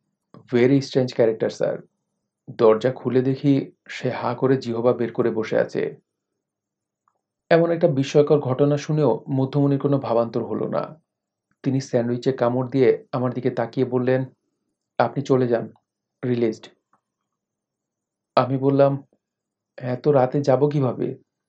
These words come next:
মধ্যমণি বললেন, "রাত বেশি না, একটা দশ।"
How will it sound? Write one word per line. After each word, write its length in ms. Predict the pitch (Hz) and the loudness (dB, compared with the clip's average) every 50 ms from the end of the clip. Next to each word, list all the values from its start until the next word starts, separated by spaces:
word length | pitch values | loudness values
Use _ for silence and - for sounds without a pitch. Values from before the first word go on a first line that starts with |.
| _ _ _ _ _ _ _ _ _ _ _ _ _ _ - | _ _ _ _ _ _ _ _ _ _ _ _ _ _ -4
মধ্যমণি 400 | 123 117 117 131 127 127 127 131 | -4 -4 -4 -4 -4 -2 -2 0
বললেন, 380 | 120 131 131 127 131 131 135 131 - _ _ _ _ _ _ _ - | 0 0 2 2 2 2 0 -2 -6 _ _ _ _ _ _ _ -12
"রাত 260 | 143 120 127 127 123 120 | -4 2 4 4 4 2
বেশি 260 | 117 127 123 - 143 | 0 -4 -2 -2 -2
না, 260 | 120 113 107 - - - _ _ - | -4 -4 -6 -8 -12 -16 _ _ -4
একটা 240 | 139 120 - - 123 | -4 -2 0 -2 0
দশ।" 440 | - 113 110 107 - - - - | 2 2 0 0 -2 -8 -16 -18